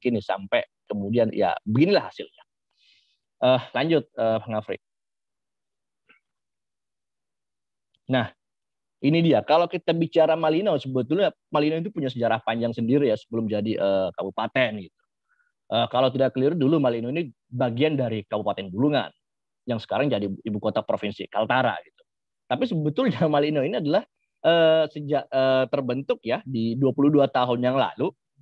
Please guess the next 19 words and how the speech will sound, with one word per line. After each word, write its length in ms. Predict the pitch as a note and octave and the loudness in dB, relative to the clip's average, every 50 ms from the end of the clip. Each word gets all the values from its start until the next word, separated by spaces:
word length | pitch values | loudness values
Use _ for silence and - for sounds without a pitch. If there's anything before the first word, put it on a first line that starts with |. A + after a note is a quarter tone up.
| - _ - | -20 _ -4
ini 160 | B2+ F#3 C4 | -2 -2 0
Malino 400 | B3+ A3 E3+ D3 C3+ F#3 C4 C#4+ | 2 2 2 2 2 0 -2 -4
dikenal 400 | G3+ E3 D3 - C3+ C3+ G3 C4 | -4 -6 -6 -4 -2 0 0 0
sebagai 320 | - - C#3 F#2+ A#2+ D3+ | -2 -4 -6 -4 -4 -4
kabu-, 320 | - - - A#2+ B2 A2 _ _ | -4 -4 -2 -2 -2 -2 _ _
kabupaten 480 | _ - A#2 A#2 - G#2+ - - G#2+ G#2 | _ -2 -2 0 0 -2 -4 -4 -6 -8
konservasi 720 | G#2 G2 G#2+ G#2+ C#3+ F3+ - - G3+ - - D3+ B2 F#2+ | -6 -6 -6 -4 -4 -2 -2 -2 -2 0 0 -2 -2 -2
gitu. 80 | F#2+ F#2 - _ _ _ _ _ _ _ _ _ _ _ _ _ _ - | -4 -8 -10 _ _ _ _ _ _ _ _ _ _ _ _ _ _ -4
Karena 240 | A2+ A#2 F#3+ A3 G#3 | -2 0 0 0 -2
memang 480 | A#2+ F2 D#2 C#2+ D#2 G#2 D3+ G3+ A3 - _ _ _ _ _ _ _ _ | -2 -6 -8 -12 -8 -8 -8 -8 -8 -12 _ _ _ _ _ _ _ _
luas 320 | - C3+ C#3+ D3+ E3 E3+ - | 0 2 4 4 4 2 2
Malino 240 | D3+ D3+ D3 E3 | 2 2 2 2
sembilan 400 | A3 - G3 F#3 E3+ E3+ E3+ D#3+ | -2 -4 -4 -2 0 0 0 0
puluh 160 | E3+ E3 D#3 D#3 | 0 0 0 0
dua 80 | D3 | -2
persen 320 | - - - - F3 F#3+ B3 | -2 -6 -6 -4 -6 -4 -4
itu 80 | B3 | -2
ma-, 160 | A3 E3+ C#3+ | 0 0 0
jad-, 240 | B2 A#2+ A2 A2 - | 0 -2 -6 -6 -8